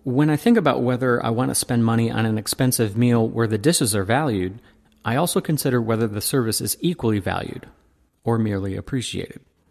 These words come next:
Instead of placing a bet on how fairly a business treats its staff, I'd rather use the same money to leave a tip that goes directly to workers. Restrooms.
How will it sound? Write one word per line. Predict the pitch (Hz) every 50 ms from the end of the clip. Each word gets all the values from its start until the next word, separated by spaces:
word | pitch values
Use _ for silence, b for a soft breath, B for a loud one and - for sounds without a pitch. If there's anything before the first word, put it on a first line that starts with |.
| _ _ _ _ _ _ _ _ _ _ _ _ _ -
Instead | 120 - - 190 208
of | 196 -
placing | - 160 156 - - 156 151
a |
bet | 127 110 101 95 92
on | 98 98 95
how | - 120
fairly | 113 - - - 139 135 131 131 120
a | 107
business | 101 101 110 101 - 110 104 -
treats | - - 120 110 - -
its | - - -
staff, | - - 123 113 107 101 95 - - b b b b b b b
I'd | - 117 110
rather | 127 139 151 185 190
use | 160 143 131
the | 107 110
same | - - - 127 123 123 123
money | 113 104 104 104 101 98
to | - - 104
leave | 104 104 98
a | 101
tip | - - - 135 110 - - - - -
that | - 123 107
goes | 98 107 104 104 98
directly | - 101 92 92 87 - - 87
to | 82 90
workers. | 90 90 107 101 95 - 92 92 - - - - _ _ _ _ _ _ _ _ _ _ _ _ _ _ _ _ _ -
Restrooms. | 120 107 104 98 - - - 95 - - - -